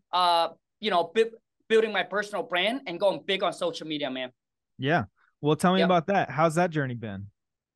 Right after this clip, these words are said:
Speaker 1: Oh, dude, <laughs> bro. So we, so I think, right, I think, uh, at the point where my wholesaling business, we were doing, I think we're, we're, we're, we're breaking that six figure a month,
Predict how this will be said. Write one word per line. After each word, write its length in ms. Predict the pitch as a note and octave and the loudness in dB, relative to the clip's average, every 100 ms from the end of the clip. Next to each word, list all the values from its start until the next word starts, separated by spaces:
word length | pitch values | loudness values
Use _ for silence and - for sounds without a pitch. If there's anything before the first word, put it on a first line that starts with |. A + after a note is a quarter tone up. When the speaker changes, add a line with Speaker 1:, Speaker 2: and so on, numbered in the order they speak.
| _ A3 | _ -2
Speaker 1:
Oh, 220 | A#3+ G#3+ | 0 0
dude, 420 | A3 B3 G#3+ F#3+ - | 2 4 4 2 -4
<laughs> 0 | |
bro. 480 | F#3 A#3 G#3+ C#3+ - _ | -2 2 2 0 -8 _
So 600 | - - D4 E4+ C4 B3 D4 | -12 0 4 6 6 4 4
we, 200 | D4+ E4 | 2 0
so 520 | - C#4 B3 A#3+ - _ _ _ _ _ _ _ _ | 0 2 2 2 -2 _ _ _ _ _ _ _ _
I 100 | A#3 | -2
think, 260 | C#4 G4 C#4 | 0 -4 -2
right, 140 | C#4+ A3 | -2 0
I 140 | B3 | -2
think, 240 | C4 E4 D4+ _ - | 0 -6 -8 _ -4
uh, 200 | A3+ A3+ | 0 0
at 160 | G#3+ G#3+ | 0 -4
the 60 | |
point 300 | F#3+ B3+ C4 | -4 -2 -2
where 100 | A3+ | -2
my 100 | G#3+ | -2
wholesaling 500 | F#3+ A#3 C4 C4+ B3+ G3 | -2 -2 -2 -4 -4 -4
business, 520 | F#3+ G3 F#3+ F#3+ - _ _ _ - - | -4 -4 -8 -8 -18 _ _ _ -20 -10
we 160 | F#3 A3+ | -2 2
were 120 | A3+ | 2
doing, 480 | A3 A3+ A3 G#3+ G#3 | 4 2 2 -2 -4
I 80 | F#3 | -8
think 280 | F#3 C4+ D4 _ _ - | -2 -2 -2 _ _ -14
we're, 340 | F#3+ A#3 A#3 | -2 -2 -2
we're, 500 | G#3+ G#3 G#3 G3+ G#3 | -8 -6 -6 -4 -2
we're, 220 | G3+ G#3+ | 0 2
we're 160 | G3 G3+ | 0 0
breaking 360 | A3+ C4+ C#4 | 0 -2 0
that 280 | A#3+ G#3+ - | 0 0 -2
six 220 | - C4+ | -8 -6
figure 260 | - A3+ B3+ | -4 0 2
a 40 | |
month, 220 | G#3+ F3 | 2 -2